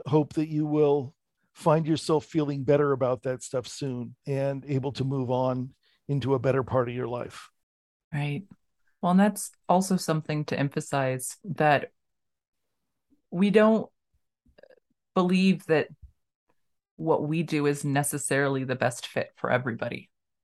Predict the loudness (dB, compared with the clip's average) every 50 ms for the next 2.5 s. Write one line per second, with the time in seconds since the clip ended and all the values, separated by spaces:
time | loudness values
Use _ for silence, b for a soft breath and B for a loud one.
0 | _ _ -8 -2 0 0 0 0 0 -2 0 0 0 0 0 0 0 0 0 0
1 | 2 2 2 2 2 0 0 -4 -6 -6 -4 -2 -2 -2 -2 -2 -2 -2 -2 -2
2 | -2 -2 -2 0 2 2 2 2 0